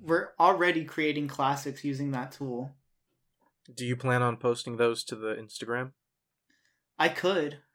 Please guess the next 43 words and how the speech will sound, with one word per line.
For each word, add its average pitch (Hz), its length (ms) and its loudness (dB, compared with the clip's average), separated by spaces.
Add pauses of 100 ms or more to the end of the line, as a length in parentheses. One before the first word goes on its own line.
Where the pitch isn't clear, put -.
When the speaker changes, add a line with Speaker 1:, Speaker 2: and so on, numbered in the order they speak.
(140)
Speaker 1:
I 143 120 -6
could. 143 320 -4
I 135 120 -4
very 147 240 -2
well 147 220 -2
could. 147 360 -8 (340)
Speaker 2:
You 120 100 -6
should 131 240 2
do 127 140 0
that 135 160 6
after 120 280 0
this 110 180 -8
episode 113 420 -4
drops. 107 440 -6 (1000)
Speaker 1:
Yeah, 160 220 2
I 156 100 2
should 156 360 -2
in 143 220 -2
the, 139 500 -6 (680)
in 165 160 -2
the 143 60 -2
post 143 380 -2
related 139 340 -2
to 143 140 -2
this 135 180 -4
episode, 135 540 -6
which 139 140 -2
I 143 80 2
haven't 156 240 0
been 139 120 -2
keeping 139 340 -2
up 131 140 -6
with, 139 100 -6
similar 143 340 -2
to 139 140 -4
how 131 320 -2 (360)
Andre 160 340 4
hasn't 156 320 2
been 143 160 -2
posting 147 360 -4
on 135 120 -2
the 135 60 -4
Twitter. 135 480 -4